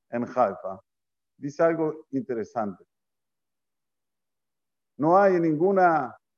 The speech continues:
regla, ninguna ley que alguien te diga, "Mirá, tenés que ir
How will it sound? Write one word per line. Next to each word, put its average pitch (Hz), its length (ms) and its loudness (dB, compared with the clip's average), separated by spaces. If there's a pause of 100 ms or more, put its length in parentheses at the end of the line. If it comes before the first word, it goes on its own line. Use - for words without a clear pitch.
(400)
regla, 127 520 0
ninguna 147 420 0
ley 139 400 2 (640)
que 135 80 0
alguien 165 260 0
te 143 120 0
diga, 156 200 0
"Mirá, 143 460 2 (600)
tenés 156 320 0
que 151 120 -4
ir 165 360 2